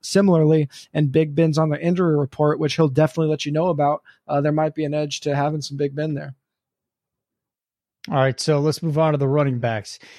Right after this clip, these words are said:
Speaker 2: You would think anything in the lower body, um, foot,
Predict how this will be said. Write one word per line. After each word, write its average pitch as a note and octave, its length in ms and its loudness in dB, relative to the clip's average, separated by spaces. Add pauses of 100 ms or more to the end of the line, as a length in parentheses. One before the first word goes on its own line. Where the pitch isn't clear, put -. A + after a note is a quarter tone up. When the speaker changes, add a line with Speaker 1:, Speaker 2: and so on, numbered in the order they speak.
(120)
Speaker 2:
You E3+ 100 2
would E3+ 140 2
think E3 200 0
anything E3 360 2
in D3+ 60 0
the C#3+ 60 0
lower D3 340 0
body, C3 540 2 (380)
um, A#2+ 460 0
foot, D#3+ 420 0